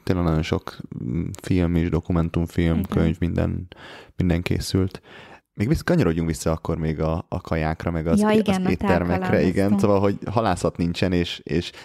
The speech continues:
Speaker 1: lehet kapni, tehát et-, ilyen kis rákokat ettünk, de hogy azok kuriózumok, meg
Speaker 2: Hát meg nem is
Speaker 1: meg nem,
Speaker 2: olyan
Speaker 1: igen.
Speaker 2: finomak, nem is olyan jól készítik el.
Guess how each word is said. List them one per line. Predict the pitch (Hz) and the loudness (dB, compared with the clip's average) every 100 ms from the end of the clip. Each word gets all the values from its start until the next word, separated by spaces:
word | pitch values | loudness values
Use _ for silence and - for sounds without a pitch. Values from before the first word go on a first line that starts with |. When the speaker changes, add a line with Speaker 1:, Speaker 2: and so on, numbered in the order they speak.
| - | -2
Speaker 1:
lehet | 104 110 85 | 2 2 0
kapni, | - 78 87 | -2 -2 -2
tehát | 80 80 | 0 -2
et-, | - - - | -2 -4 -2
ilyen | 82 | -4
kis | 82 87 | -2 -2
rákokat | 92 98 90 - | 0 0 0 0
ettünk, | 73 - 110 113 | 0 -2 -2 0
de | 101 | 0
hogy | 92 | 0
azok | 87 90 - | 0 -2 -2
kuriózumok, | 87 80 62 73 - 71 76 | 0 2 2 0 0 -2 -2
meg | - 78 - | -2 -2 0
Speaker 2:
Hát | 214 | 0
meg | 226 220 | 2 4
nem | 226 240 | 4 4
is | 214 202 | 2 0
Speaker 1:
meg | 196 | 0
nem, | 185 | 2
Speaker 2:
olyan | 202 190 185 190 | 2 4 4 4
Speaker 1:
igen. | 82 | 2
Speaker 2:
finomak, | 67 262 277 254 247 | 2 2 4 2 2
nem | 240 208 | 0 -2
is | 196 | -2
olyan | 196 180 | -2 -2
jól | 190 240 262 | 0 0 0
készítik | 269 247 - 226 233 220 | -2 -4 -2 -2 -2 -4
el. | 226 220 | -2 -2